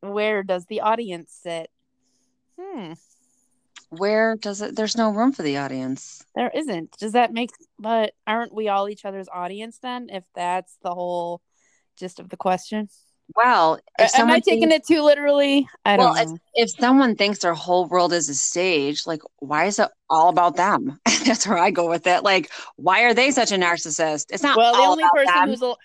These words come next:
Speaker 1: the only person who's allowed to, uh, think that way is, uh, that French Canadian songbird,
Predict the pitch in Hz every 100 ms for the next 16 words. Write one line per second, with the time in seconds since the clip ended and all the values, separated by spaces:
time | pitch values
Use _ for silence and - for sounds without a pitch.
0 | 240 277 330 320 254 254 240 220 196 190
1 | 196 - 196 190 190 190 190 - 202 -
2 | 226 220 214 208 202 208 _ _ _ -
3 | 196 185 185 180 185 175 175 175 _ _
4 | _ - _ _ _ _ - 180 180 -
5 | _ _ - 202 196 - 196 190 185 175
6 | 185 185 185 202 202